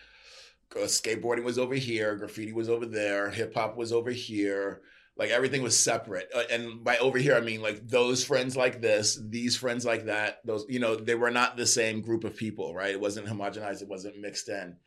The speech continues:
Um, maybe you had a skateboard friend that liked hip hop, and maybe you had a graffiti friend that,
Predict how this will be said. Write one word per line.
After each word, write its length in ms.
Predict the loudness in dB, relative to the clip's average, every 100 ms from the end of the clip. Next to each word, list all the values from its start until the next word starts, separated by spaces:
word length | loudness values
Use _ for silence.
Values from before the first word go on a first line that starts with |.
| -20 -20 -20 -16 -8
Um, 320 | -4 -4 -8 -6
maybe 300 | 2 4 4
you 140 | 2
had 140 | 4 4
a 40 |
skateboard 400 | 2 0 0 0
friend 180 | -2 -2
that 140 | 0
liked 180 | 0 -2
hip 200 | -4 -4
hop, 180 | -4 -2
and 140 | -2
maybe 240 | -2 -2 -2
you 180 | -4 -4
had 240 | -2 -4
a 20 |
graffiti 400 | -6 -8 -8 -8
friend 260 | -6 -6
that, 100 | -6